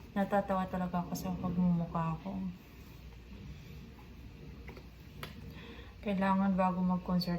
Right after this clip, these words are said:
ang S B nineteen, wala na to dahil, naku, hindi makakasigaw ang ate nyo. Ay.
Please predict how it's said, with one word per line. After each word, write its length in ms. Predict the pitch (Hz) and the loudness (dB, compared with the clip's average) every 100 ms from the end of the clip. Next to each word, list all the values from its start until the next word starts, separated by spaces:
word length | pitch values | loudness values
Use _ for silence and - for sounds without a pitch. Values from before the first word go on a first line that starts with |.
| 170 | 0
ang 160 | 170 | 0
S 160 | 175 - | -2 0
B 80 | 170 | 2
nineteen, 400 | 165 160 160 160 | 4 2 2 2
wala 320 | 160 160 156 | 4 4 4
na 160 | 156 147 | 2 0
to 160 | 156 | -2
dahil, 400 | 151 156 165 160 | 0 0 2 2
naku, 480 | 175 180 233 277 311 302 - - - - - | 2 2 2 0 10 10 10 8 8 8 0
hindi 400 | 247 202 202 190 | 2 4 6 6
makakasigaw 880 | 180 175 175 180 175 190 180 180 | 6 4 2 0 -2 -2 0 0
ang 160 | 185 185 190 185 | 0 0 0 0
ate 240 | 185 208 | 0 0
nyo. 320 | 202 208 190 180 - - - - - - - - - - - - - - - - - - - - - - - - - - - - - - | 0 0 0 0 -4 -10 -10 -12 -12 -14 -14 -16 -18 -16 -14 -10 -10 -8 -8 -10 -10 -12 -12 -12 -14 -14 -14 -14 -16 -16 -14 -16 -14 -6
Ay. 160 | 190 175 | -4 -4